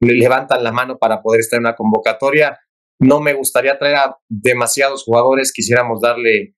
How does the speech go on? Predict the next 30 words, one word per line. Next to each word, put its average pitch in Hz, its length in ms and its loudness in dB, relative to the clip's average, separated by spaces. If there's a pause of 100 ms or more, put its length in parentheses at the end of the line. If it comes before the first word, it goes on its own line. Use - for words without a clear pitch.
(220)
eh, 107 120 2
la 113 100 4
atención 135 580 -2
y 117 80 -8
sobre 113 240 0
todo 127 140 2
el 123 60 0
entrenamiento 120 680 -2
necesario 123 720 -2
y 110 260 -2
el 101 100 -4
que 110 80 2
se 110 160 -2
merece 117 340 -2
cada 120 180 0
uno 120 120 -8
de 117 60 0
los 107 140 -4
jugadores 117 260 0
que 113 100 -4
venga 113 420 0 (340)
en 147 140 0
esta 107 580 0
nueva 113 520 0
oportunidad 113 680 0
a, 110 80 2
a 104 220 -6
la 110 100 -4
selección 120 380 0
nacional 147 500 -2